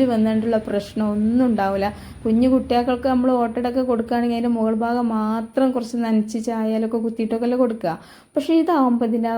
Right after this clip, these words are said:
ഓട് ഭാഗം വരെ നമുക്ക്, ഏ, കൊടുക്കട്ടോ. അത്രക്കും നല്ലൊരു, ഏ, ഇതാണ്. അപ്പോൾ ഇതാ കണ്ടില്ലേ, നല്ല ഹോൾസ് ഉണ്ട് അല്ലേ, എന്തോ ഒരു ഭംഗി. ഇതിപ്പോൾ നല്ല ഭംഗിയുണ്ട്, എന്നാലോ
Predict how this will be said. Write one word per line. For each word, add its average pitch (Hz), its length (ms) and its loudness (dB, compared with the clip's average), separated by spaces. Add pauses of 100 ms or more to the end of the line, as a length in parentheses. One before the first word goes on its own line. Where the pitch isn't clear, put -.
(120)
ഓട് 208 280 0
ഭാഗം 226 360 0
വരെ 208 260 0 (200)
നമുക്ക്, 196 220 0 (280)
ഏ, 202 220 -2
കൊടുക്കട്ടോ. 202 640 -2
അത്രക്കും 269 760 -2
നല്ലൊരു, 240 880 2
ഏ, 202 120 -4 (180)
ഇതാണ്. 196 400 -6 (480)
അപ്പോൾ 196 180 -2
ഇതാ 220 160 4 (360)
കണ്ടില്ലേ, 196 400 -2
നല്ല 214 540 0
ഹോൾസ് 214 360 2
ഉണ്ട് 214 160 -2
അല്ലേ, 196 180 2 (440)
എന്തോ 190 260 -2 (280)
ഒരു 285 260 4
ഭംഗി. 220 480 2 (380)
ഇതിപ്പോൾ 247 300 0
നല്ല 254 680 2
ഭംഗിയുണ്ട്, 240 580 2
എന്നാലോ 226 420 0